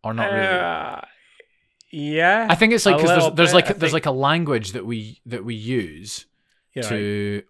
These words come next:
Speaker 1: understand the world around us.
Speaker 2: Right.
Speaker 1: And
Speaker 2: Okay.
Speaker 1: like, and, but I'm talking, like, beyond things like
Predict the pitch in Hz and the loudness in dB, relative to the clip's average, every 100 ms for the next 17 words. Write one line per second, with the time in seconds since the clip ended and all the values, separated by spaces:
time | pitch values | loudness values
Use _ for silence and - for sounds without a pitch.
0 | - 117 113 - - 107 104 101 98 98 | -6 -6 -6 -6 -4 -4 -6 -8 -8 -8
1 | 95 90 78 - - - _ _ _ 120 | -8 -10 -12 -18 -20 -20 _ _ _ -8
2 | 98 101 _ _ _ _ _ _ _ _ | -8 -10 _ _ _ _ _ _ _ _
3 | _ _ _ 104 101 101 98 - - _ | _ _ _ -6 -6 -8 -10 -16 -20 _
4 | _ _ _ 117 117 110 113 123 135 127 | _ _ _ -6 -6 -2 -2 0 -2 -2
5 | 117 98 98 _ - 101 113 117 120 117 | -4 -6 -10 _ -18 -8 -4 -2 -2 -2
6 | 113 101 110 104 104 104 101 98 92 _ | -6 -8 -8 -6 -8 -8 -8 -8 -10 _
7 | - - | -20 -20